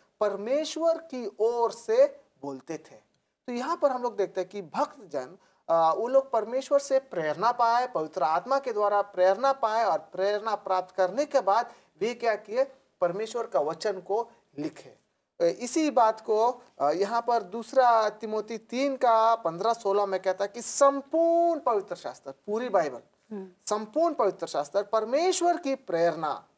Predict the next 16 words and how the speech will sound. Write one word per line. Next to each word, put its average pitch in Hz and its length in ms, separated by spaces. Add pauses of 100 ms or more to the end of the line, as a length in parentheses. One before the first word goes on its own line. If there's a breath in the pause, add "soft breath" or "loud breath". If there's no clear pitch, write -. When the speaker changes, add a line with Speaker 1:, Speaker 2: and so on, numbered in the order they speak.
Speaker 1:
से 147 100
क्या 190 200
किया 196 220
गया 160 180
है, 220 180 (400 soft breath)
रचा 147 320
गया 131 360 (400 soft breath)
और 151 340
उपदेश, 165 720
समझाने 135 540
के 160 180
लिए, 156 280
सुधारने 147 580
के 143 120
लिए 147 140 (360 soft breath)
और 135 240